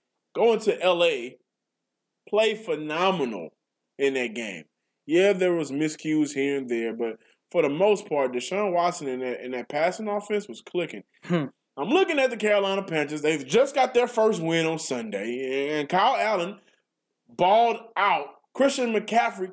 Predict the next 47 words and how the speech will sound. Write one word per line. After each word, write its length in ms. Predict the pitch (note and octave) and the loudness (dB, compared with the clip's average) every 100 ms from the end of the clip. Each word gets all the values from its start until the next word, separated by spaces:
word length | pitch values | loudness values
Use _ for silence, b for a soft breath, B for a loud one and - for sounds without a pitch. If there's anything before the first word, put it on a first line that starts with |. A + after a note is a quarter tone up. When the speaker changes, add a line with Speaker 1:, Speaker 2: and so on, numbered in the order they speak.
| - | -4
Speaker 1:
killed 340 | B3+ C#4+ G#3+ | 2 2 2
me 200 | F3 D3+ | -4 -6
in 140 | D3+ C#3 | -6 -8
fantasy, 540 | - C#3 C#3+ D3 D3+ | -4 -4 -4 -8 -10
by 180 | D#3+ A2 | -6 -6
the 100 | A2 | -6
way. 320 | G2 A#2+ F#3+ | -8 -8 -8
I, 120 | E2 - _ _ _ - _ _ _ _ _ _ - | -12 -18 _ _ _ -20 _ _ _ _ _ _ -2
and 180 | A#3 A3+ | 0 2
I 160 | A#3+ | 0
think 300 | B3 B3 A#3 | 0 -2 0
this 180 | A3 G#3 | -2 -2
is 100 | G#3 | 0
a 80 | G#3+ | 0
possible 600 | G3 F#3 F#3 F#3 F3+ F#3 | 4 2 2 0 -2 -2
trap 480 | - D3+ C#3+ D3 C#3+ | 0 0 0 -2 -2
game. 380 | D#3+ D3 A#2+ C3 | 0 0 -2 -4
Now, 160 | C3 | -2
what 160 | C3+ D3 | 0 2
I 120 | C3+ | 2
do 400 | A#2+ C#3+ F#3+ A3 | 2 2 2 4
like 320 | G3+ G#3 G3 | 4 4 2
going 220 | F#3 G3 | -2 -2
into 160 | G3 G3+ | -2 -2
this 200 | G3 F#3 | -2 -2
game, 260 | F#3+ G3+ G3 | 0 0 0
and 120 | D#3 | 0
we'll 160 | D#3+ | 0
look 220 | C#3+ E3 F3 | 0 0 2
at 120 | E3+ | 0
it 80 | C#3+ | -2
more 220 | D3+ D#3+ | -2 -2
and 100 | D3 | -2
more 180 | D3+ D#3 | -2 -2
throughout 280 | D3+ C3+ | -2 -4
the 60 | A2+ | -4
week, 240 | C#3+ D#3 | -2 -2
of 100 | C#3 - | -2 -8
course, 360 | D#3+ D#3+ D#3 b b b b | -2 0 -2 b b b b
when 160 | A2+ A2 | -12 -6
injury 320 | C#3 D#3 D3 | -2 0 2
reports 440 | C3+ C3+ D3+ C#3 - | 2 0 0 0 -2
come 240 | C#3 C3+ | -6 -4
out, 200 | C3 A2+ | -4 -6
the 60 | G2+ | -4
whole 320 | C3 C3 B2+ | 0 2 2
nine 400 | A#2+ A#2+ A#2+ | 0 -2 -4